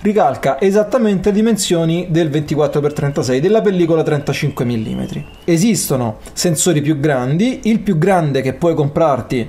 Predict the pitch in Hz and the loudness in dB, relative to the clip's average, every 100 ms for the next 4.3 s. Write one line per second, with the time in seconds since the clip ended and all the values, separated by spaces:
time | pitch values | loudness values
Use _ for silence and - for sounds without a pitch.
0 | - - 143 143 143 180 165 - 143 131 | -8 -6 -2 -2 0 0 0 0 0 -2
1 | - 127 - 185 156 143 131 - - 147 | -2 -4 0 2 4 4 2 -4 -8 -2
2 | 127 139 135 160 175 151 151 131 160 185 | 0 0 0 0 2 2 2 2 2 2
3 | 147 127 127 127 196 180 180 - 180 180 | 2 2 0 0 2 2 0 -2 2 2
4 | 143 127 120 | 2 0 -2